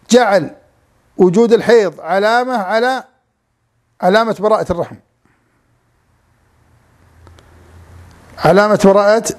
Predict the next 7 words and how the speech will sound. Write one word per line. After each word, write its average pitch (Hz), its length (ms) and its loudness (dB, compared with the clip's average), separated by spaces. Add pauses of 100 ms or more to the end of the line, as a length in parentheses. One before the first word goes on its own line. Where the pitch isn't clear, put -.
الرحم، 190 300 0
وهذا 214 500 -2 (400)
عند 196 220 -2
الإمام 196 440 -2
أحمد 190 240 -6
بإسناد 185 420 -2
حسن. 151 280 -10